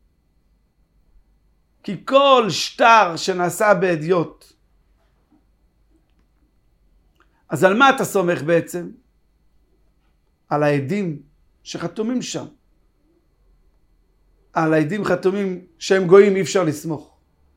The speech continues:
אבל גט שנעשה באדיוט, על מי אתה סומך? אתה סומך על העדים? העדים האלה גויים, מי סומך עליהם?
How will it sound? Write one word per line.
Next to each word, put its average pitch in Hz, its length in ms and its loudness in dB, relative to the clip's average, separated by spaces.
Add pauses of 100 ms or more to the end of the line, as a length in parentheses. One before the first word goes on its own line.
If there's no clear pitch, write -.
(300)
אבל 160 240 2
גט 165 480 6
שנעשה 226 540 2
באדיוט, 202 380 0
על 202 100 2
מי 214 140 -2
אתה 202 160 -4
סומך? 160 340 -4
אתה 147 140 -8
סומך 165 360 -4
על 147 120 0
העדים? 135 440 -6 (1000)
העדים 269 320 0
האלה 302 280 4
גויים, 285 320 4
מי 262 80 -10
סומך 285 380 -4
עליהם? 233 340 -8